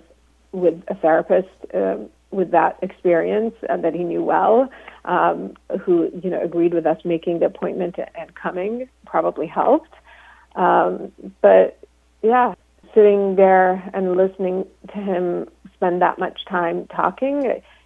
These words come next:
you know, it was just like, you know, this is how, I mean, it's not necessarily realistic to spend an hour with each patient and, you know, a two-hour appointment where they're meeting with a social worker who's, you know, going through everything and all of that. But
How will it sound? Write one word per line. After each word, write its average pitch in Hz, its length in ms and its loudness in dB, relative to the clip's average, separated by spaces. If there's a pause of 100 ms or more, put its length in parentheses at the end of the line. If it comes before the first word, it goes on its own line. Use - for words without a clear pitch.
you 190 60 -2
know, 185 220 4
it - 160 0
was 185 120 -2
just 185 260 -2
like, 165 480 0
you 180 180 -4
know, 170 140 -2
this 180 300 -2
is 190 220 0 (280)
how, 185 580 2 (480)
I - 40 -6
mean, 202 200 4
it's 196 220 0
not 190 320 4
necessarily 202 480 2
realistic 175 640 0
to 180 160 0
spend 175 260 0
an 165 140 -2
hour 190 360 8
with 190 180 4
each 190 180 2 (320)
patient 202 440 2
and, 180 180 2 (360)
you 196 60 -2
know, 180 440 4
a 196 60 2
two-hour 190 420 4
appointment 185 460 -2
where 180 140 2
they're 165 120 0
meeting 175 320 -2
with 170 140 -4
a 180 100 -6
social 202 320 0
worker 208 360 4
who's, 202 180 -4 (160)
you 208 100 -6
know, 190 120 -4
going 196 280 -4
through 180 160 -6
everything 196 400 -4
and 190 100 -10
all 185 160 0
of 185 60 0
that. 190 160 0 (140)
But 214 280 4